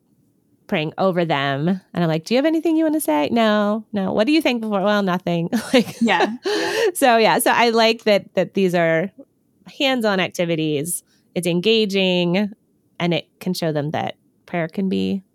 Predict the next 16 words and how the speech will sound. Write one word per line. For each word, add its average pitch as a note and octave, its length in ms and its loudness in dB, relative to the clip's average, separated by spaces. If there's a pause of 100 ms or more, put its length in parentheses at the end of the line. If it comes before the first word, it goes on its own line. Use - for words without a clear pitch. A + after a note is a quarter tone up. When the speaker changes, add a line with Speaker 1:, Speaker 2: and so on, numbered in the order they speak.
(440)
Speaker 1:
fun B3+ 340 0
and A3 200 0
exciting. A3+ 460 -2
It's G3 120 -4
not G#3+ 120 -4
just G#3 240 -6
boring. - 500 -2
It - 80 -20
doesn't G3 200 -4
have F#3+ 80 -6
to G#3 80 -8
be G#3+ 100 2
boring. G#3 280 2
Speaker 2:
Mm-hmm. - 760 -12
Yeah. A#3 220 -6
Speaker 1:
So, D3 360 -2